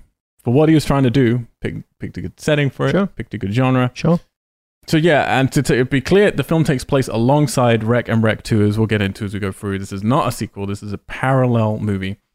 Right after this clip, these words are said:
Speaker 1: It began shooting on fourth of April two thousand and eleven, ended on twentieth of May two thousand eleven, and then on twenty-third of May, post-production began. A teaser was then launched just four months later, and a full trailer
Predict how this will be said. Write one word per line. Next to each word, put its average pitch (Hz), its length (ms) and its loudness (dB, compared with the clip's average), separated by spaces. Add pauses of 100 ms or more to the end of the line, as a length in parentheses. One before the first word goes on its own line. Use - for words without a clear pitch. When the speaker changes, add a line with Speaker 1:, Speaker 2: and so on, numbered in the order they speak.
(180)
Speaker 1:
It 123 80 -10
began 127 240 2
shooting 160 300 2
on 131 80 0
fourth 139 260 0
of 123 60 0
April 120 240 -2
two 117 120 -6
thousand 101 360 -6
and - 100 -12 (180)
eleven, 135 320 -4 (140)
ended 113 260 0
on 104 100 -2
twentieth - 420 -12
of 90 80 -16
May 104 260 -2 (100)
two 120 140 -14
thousand 117 300 -8
eleven, 123 320 -2 (140)
and 117 180 2
then 120 100 2
on 120 120 2
twenty-third 117 420 2
of 110 60 0
May, 101 160 2
post-production 98 600 -6
began. 87 440 -8
A 117 100 -8
teaser 117 300 0
was 107 140 0
then 104 140 2
launched 101 360 -4
just 95 200 -10
four 208 340 0
months 131 260 0
later, 101 380 -2 (140)
and 101 120 -6
a 90 40 -6
full 101 260 -10
trailer 87 420 -8